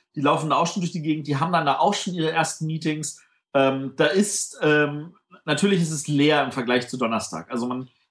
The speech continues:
kommt noch problemlos von A nach B, ohne irgendwie in ein Gedränge zu gehen. Und wenn man Donnerstag das erste Mal versucht, von A nach B zu kommen, stellt man fest,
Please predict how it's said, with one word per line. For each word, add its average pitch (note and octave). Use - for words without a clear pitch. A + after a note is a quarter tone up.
kommt B3+
noch F3+
problemlos F#3+
von C#3
A C#3+
nach C4
B, E3
ohne G#3+
irgendwie F#3
in F3
ein E3+
Gedränge D#3+
zu C#3
gehen. B2
Und C3+
wenn C#3
man C#3
Donnerstag F3
das E3+
erste F3
Mal G3
versucht, F3
von D#3+
A C#3+
nach C#3+
B E3+
zu -
kommen, C#3
stellt C#3
man C3
fest, C#3+